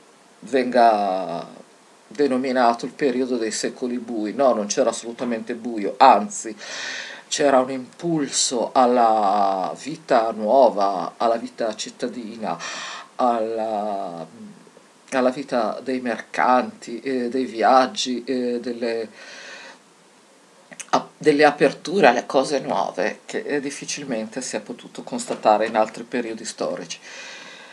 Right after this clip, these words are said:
È un libro che io consiglio, eh, non tanto quanto libro giallo poliziesco,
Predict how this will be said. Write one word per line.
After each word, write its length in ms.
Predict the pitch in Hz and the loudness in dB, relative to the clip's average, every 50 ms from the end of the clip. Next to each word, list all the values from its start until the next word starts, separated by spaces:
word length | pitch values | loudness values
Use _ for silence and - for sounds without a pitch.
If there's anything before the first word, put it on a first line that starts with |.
| - - - - - - - - - - - - _ _ _ _ _ | -20 -20 -20 -20 -20 -20 -20 -20 -20 -20 -20 -20 _ _ _ _ _
È 220 | - 208 190 - - | 6 6 6 6 2
un 140 | 190 180 | -4 -2
libro 320 | 185 208 208 - 180 180 180 | -2 -2 -2 0 0 -2 0
che 80 | - | 0
io 100 | 170 151 | -2 -2
consiglio, 840 | - - 165 151 - - - 135 120 101 92 104 101 113 123 127 - - | -2 -4 -6 -6 -4 -6 -4 -4 -6 -8 -8 -10 -4 -4 -4 -4 -2 -2
eh, 600 | 151 147 135 135 135 131 127 123 127 127 123 120 | 0 0 2 0 0 -2 -4 -4 -4 -4 -4 -2
non 260 | 147 226 120 117 120 - | 0 0 0 0 -4 6
tanto 400 | - 151 127 117 123 - 143 131 | 8 8 8 8 6 -2 -6 -6
quanto 1160 | - - 131 123 123 117 - - _ _ - 156 139 127 127 123 120 113 113 113 113 113 110 110 | 2 2 2 2 2 -2 -8 -16 _ _ -2 -2 0 0 0 -4 -4 -6 -8 -10 -10 -10 -8 -6
libro 380 | 131 135 143 139 139 131 127 | -4 -4 -2 -2 0 -2 0
giallo 320 | 107 117 117 123 131 135 123 | 2 4 6 6 6 4 2
poliziesco, 800 | - - 123 120 120 117 - - 120 90 101 110 - - - - | -2 -4 -4 -4 -4 -6 -6 -6 -6 -6 -6 -8 -12 -14 -16 -16